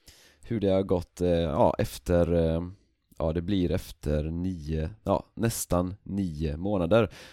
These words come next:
Så det är inte halvvägs, utan det är mer än halvvägs.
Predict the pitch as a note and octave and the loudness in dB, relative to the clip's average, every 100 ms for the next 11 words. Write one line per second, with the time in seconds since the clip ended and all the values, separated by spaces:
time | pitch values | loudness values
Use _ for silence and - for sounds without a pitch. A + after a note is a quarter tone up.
0 | - - G2+ G#2 - C#3 A2+ F2 - B2 | -14 0 4 4 4 2 2 -2 2 4
1 | C3+ D3 - - A#2 G2 D#2+ D2+ D2 F2+ | 4 2 -16 -2 2 2 0 -4 -2 0
2 | C#3+ - - - F2+ E2+ F2 F2+ G#2 F2 | -2 -4 -10 -8 -4 -4 0 2 2 2
3 | F2 F2 F2+ G2+ B2 C3 - - G2 G2 | 0 -4 -2 -2 -2 -2 -6 -6 -4 -4
4 | G2 G#2 F#2+ F2 G#2 C3 - | -4 -4 -2 0 0 -2 -14